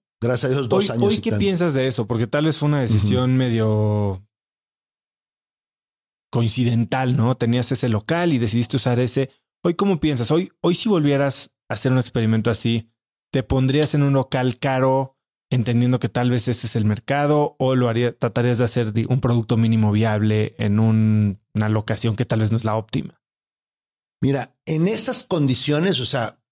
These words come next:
Speaker 1: en esas condiciones creo que lo, lo volvería a hacer así. Sí, este, porque, digo,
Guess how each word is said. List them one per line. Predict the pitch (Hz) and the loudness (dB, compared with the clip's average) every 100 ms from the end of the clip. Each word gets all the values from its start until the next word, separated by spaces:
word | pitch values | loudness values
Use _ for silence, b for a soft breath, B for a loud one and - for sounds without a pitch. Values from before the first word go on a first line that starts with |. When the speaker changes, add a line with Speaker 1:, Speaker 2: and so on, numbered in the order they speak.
| - | -6
Speaker 1:
en | 135 | -2
esas | 180 220 | -2 -2
condiciones | - 147 127 156 170 - - | -2 -2 0 0 0 -2 -4
creo | - 160 170 175 | -4 -2 -2 -6
que | - | -6
lo, | 127 120 127 - | -2 0 0 0
lo | 123 120 | 0 0
volvería | 117 110 110 120 135 | 0 -2 -2 -2 -2
a | |
hacer | - 123 | -2 -4
así. | 113 - - _ _ _ _ _ _ _ | -4 -6 -8 _ _ _ _ _ _ _
Sí, | - 135 | -4 0
este, | 135 - 147 | 0 0 -2
porque, | - 127 123 - 131 127 123 110 b _ | -2 -2 -2 -2 -2 0 -2 -6 b _
digo, | 185 139 - | 0 0 -4